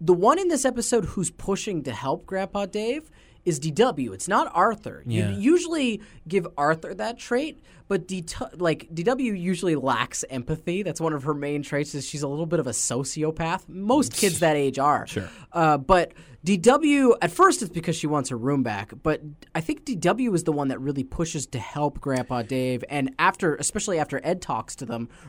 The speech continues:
Speaker 1: really feels bad about it.
Speaker 2: Well, it's funny you say that, 'cause my next note is that it's, it's kind of the same thing. D W is the one to call for change, and it m-, makes sense in her character.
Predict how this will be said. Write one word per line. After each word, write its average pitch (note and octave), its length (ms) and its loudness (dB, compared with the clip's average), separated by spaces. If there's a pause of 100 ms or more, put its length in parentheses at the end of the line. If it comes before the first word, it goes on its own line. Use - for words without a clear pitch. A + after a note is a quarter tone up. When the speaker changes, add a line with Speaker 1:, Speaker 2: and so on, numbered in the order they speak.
(100)
Speaker 1:
really G3 340 2
feels D3+ 340 0
bad D#3 340 4
about A#2+ 280 -6
it. D3+ 80 -8
Speaker 2:
Well, E3+ 180 8
it's E3+ 120 4
funny B3 200 2
you F#3+ 80 2
say F#3 200 4
that, D3+ 160 6
'cause B2+ 140 -2
my B2+ 120 0
next D3 280 -4
note C3 360 0
is A#2 300 -2
that A2 500 2
it's, C#3+ 220 4
it's D3 180 0
kind F#3 160 2
of F3+ 60 2
the D#3+ 60 0
same D3 200 -2
thing. C#3 140 -2
D B2+ 120 -2
W D3 320 2
is B2+ 180 2
the C#3 80 -2
one A#2+ 200 -2
to A2+ 80 -6
call G#2+ 180 -2
for G2+ 140 -8
change, D3+ 400 -2
and C#3+ 120 2
it D#3 160 -2
m-, F3 220 -6
makes A3 280 0
sense A3 200 2
in D#3 100 -2
her C3 120 0
character. D#3 520 0